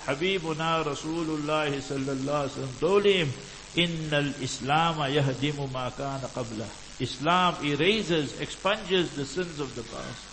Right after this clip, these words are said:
Quran Sharif says, Surah eight, verse thirty-eight, "قل للذين كفروا إن ينتهوا يغفر لهم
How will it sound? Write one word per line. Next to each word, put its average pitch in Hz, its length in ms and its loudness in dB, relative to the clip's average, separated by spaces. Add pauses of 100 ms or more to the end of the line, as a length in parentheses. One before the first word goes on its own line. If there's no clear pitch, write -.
(320)
Quran 180 380 2
Sharif 185 420 -2
says, 196 320 2
Surah 180 460 2
eight, 180 220 4
verse 160 220 -2
thirty-eight, 151 480 -4 (500)
"قل 202 260 2
للذين 175 720 4
كفروا 185 640 2 (220)
إن 160 220 0
ينتهوا 170 600 2 (200)
يغفر 202 460 0
لهم 175 280 4